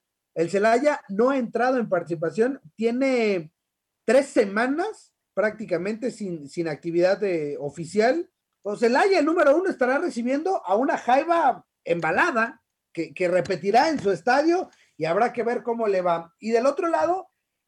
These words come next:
el también embalado Club Atlético Morelia, que después, que no ha recibido, por cierto, no ha recibido gol Morelia, ¿eh? Le ganó uno cero a, a Mérida en la reclasificación, cinco cero a Tlaxcala,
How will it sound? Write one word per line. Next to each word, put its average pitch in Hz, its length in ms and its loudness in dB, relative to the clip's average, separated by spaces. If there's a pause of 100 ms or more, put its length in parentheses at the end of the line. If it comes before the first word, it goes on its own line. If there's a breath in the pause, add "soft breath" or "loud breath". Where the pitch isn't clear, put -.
el 170 240 -2
también 233 680 -2
embalado 196 680 0
Club 240 240 -4
Atlético 226 500 -4
Morelia, 302 560 0 (480)
que 139 120 -10
después, 165 460 -8
que 143 140 -14
no 156 120 -8
ha 196 80 -4
recibido, 254 540 -4
por 143 160 -10
cierto, 196 280 -6
no 165 120 -4
ha 180 80 -4
recibido 220 680 -10
gol 214 300 -4
Morelia, 175 540 -8
¿eh? 302 160 -10 (460)
Le 190 200 -2
ganó 214 240 4
uno 277 200 2
cero 254 280 4
a, 196 240 0
a 165 100 -4
Mérida 320 600 -2
en 160 120 -12
la 143 100 -6
reclasificación, 165 920 -4
cinco 254 380 -8
cero 220 180 -2
a 233 80 -6
Tlaxcala, 233 540 -4